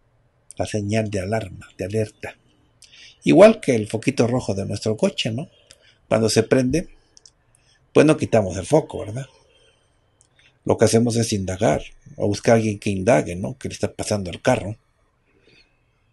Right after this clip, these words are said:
Tristemente, cuando se trata de este mecanismo biológico extraordinario que es nuestro cuerpo, desactivamos la fiebre.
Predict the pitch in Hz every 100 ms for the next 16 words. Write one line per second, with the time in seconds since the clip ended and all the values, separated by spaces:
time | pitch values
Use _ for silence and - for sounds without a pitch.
0 | _ _ - 131 - 147 151 151 - 104
1 | 110 - 120 127 117 113 - 127 117 98
2 | 95 - _ _ _ _ _ _ _ _
3 | _ - 110 - 113 117 117 110 _ 123
4 | 110 107 110 110 - 104 - 101 101 104
5 | 113 104 104 - 104 98 104 104 139 107
6 | - 127 131 _ _ - - - _ _
7 | _ _ _ _ _ _ _ _ _ _
8 | _ - 131 120 131 135 139 131 120 139
9 | -